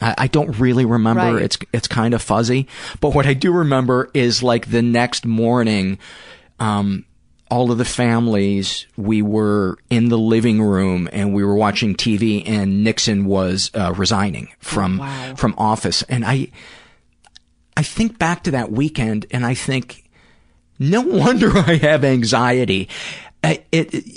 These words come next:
Speaker 1: you know, the world of adults was not to be trusted.
Speaker 2: Yeah.
Speaker 1: It, it was, it was a dark,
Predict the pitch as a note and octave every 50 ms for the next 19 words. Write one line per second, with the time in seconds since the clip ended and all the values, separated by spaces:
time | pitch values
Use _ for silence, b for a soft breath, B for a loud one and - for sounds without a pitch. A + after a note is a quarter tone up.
0 | - - - D#3+ D#3+ D#3 D#3+ C#3 D#3 C#3 C3 B2+ D#3+ E3+ G3 G3 F3 D#3 - -
1 | D3 B2 D3+ C3+ G#2+ - C3+ D3+ D#3+ D3 - - - - C3 B2 C3 A#2+ B2+ B2+
2 | B2 C3+ C#3+ D3+ D3+ - - E3+ D3 D#3 D3 C3+ - - - C#3+ D#3 - - -
3 | E2 - - - - - F#3 F#3 F#3 D3+ D#3+ E3+ F3 F3 D#3+ - E3 D#3+ D3 C3+
4 | - - - - B B B B B B B B - E3 F3+ F3 F#3 - F3 C3+
5 | - - C3+ C3 C#3 A#2+ - - - -